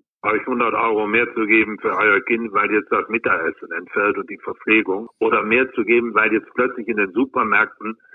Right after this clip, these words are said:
äh, äh, durch ganz andere Vertriebswege jetzt alles weg ist oder die preiswerten Sachen sind weg. Und wir unterstützen euch jetzt. Das macht man nicht vor lauter Misstrauen. Ich glaube, es liegt daran, weil sie ein Menschenbild haben,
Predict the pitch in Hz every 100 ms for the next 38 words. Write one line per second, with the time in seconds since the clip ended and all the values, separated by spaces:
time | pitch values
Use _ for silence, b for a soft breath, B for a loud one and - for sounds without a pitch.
0 | b b _ - 107 107 - - 107 104
1 | 101 95 110 101 117 110 104 117 110 101
2 | 95 110 - 127 123 120 107 101 101 -
3 | 117 98 87 117 123 110 107 104 98 95
4 | - 113 127 120 104 104 113 - - -
5 | - 139 113 - _ _ _ _ 113 107
6 | 101 98 110 113 110 104 - 117 110 101
7 | 87 101 104 - - 95 117 113 - 113
8 | 113 113 - _ _ 107 110 123 127 110
9 | 113 104 - 78 78 - 127 - 135 135
10 | 123 120 107 - 123 135 143 123 107 95
11 | 101 92 101 139 143 127 101 101 98 98
12 | 101 110 127